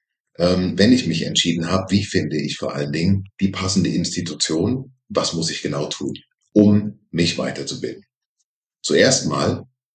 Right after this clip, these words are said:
vielleicht ein ganz kleiner, ähm, Hinweis dazu, welche Statistiken es zu dem Thema Weiterbildung gibt.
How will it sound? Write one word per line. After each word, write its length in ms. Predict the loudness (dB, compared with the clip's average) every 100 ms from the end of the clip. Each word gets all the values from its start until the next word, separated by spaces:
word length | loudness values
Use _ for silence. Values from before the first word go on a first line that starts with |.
| _ _ _ _ _ _ _ -8
vielleicht 420 | -4 -2 -4 0
ein 60 |
ganz 260 | 2 2 2
kleiner, 540 | -2 2 4 2 -2 -12 _ -6
ähm, 440 | -4 -2 -4 -4 -2
Hinweis 380 | 0 2 2 0
dazu, 260 | -2 -2
welche 240 | -2 -2 -6
Statistiken 640 | -4 -2 -2 -2 -4 -4
es 160 | -4 -4
zu 100 | -4
dem 160 | -4
Thema 300 | -4 -4 -4
Weiterbildung 540 | -4 -6 -8 -8 -10 -12
gibt. 360 | -16 -16 -20